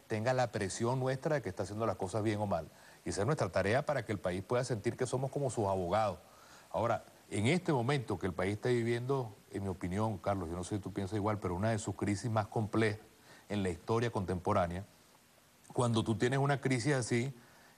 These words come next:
el papel de quienes están en el poder o de quienes creen ser líderes es más bien convocar a todos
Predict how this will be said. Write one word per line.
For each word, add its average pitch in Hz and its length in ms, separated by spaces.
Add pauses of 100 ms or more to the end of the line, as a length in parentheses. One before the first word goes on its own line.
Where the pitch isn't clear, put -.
(100)
el 123 180
papel 120 440
de 143 100
quienes 107 260
están 104 240
en 127 100
el 123 80
poder 110 480
o 107 100
de 95 120
quienes 95 240
creen 113 360
ser 127 200
líderes 135 440 (320)
es 98 140
más 110 140
bien 117 240
convocar 120 640
a 139 100
todos 110 380